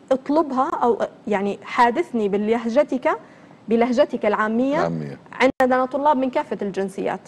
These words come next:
Speaker 1: مهما كانت لهجتك، حادثني بلهجتك العامية، ولكن على الأقل هي عربية، ولكن لن أقبل منك الحديث باللغة الإنجليزية.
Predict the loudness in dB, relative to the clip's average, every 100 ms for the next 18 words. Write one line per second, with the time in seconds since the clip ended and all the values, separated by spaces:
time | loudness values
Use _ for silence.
0 | -4 0 2 0 0 0 -2 -6 -6 -8
1 | 0 2 2 0 0 0 0 -2 -2 -2
2 | 0 0 0 2 2 0 -4 -4 -4 0
3 | 0 0 2 2 0 -2 -2 -2 -4 -20
4 | -20 -4 2 2 2 -2 -4 -4 -6 -6
5 | -6 -8 -8 -8 -8 -10 -6 -4 -4 -6
6 | -6 -8 -10 -14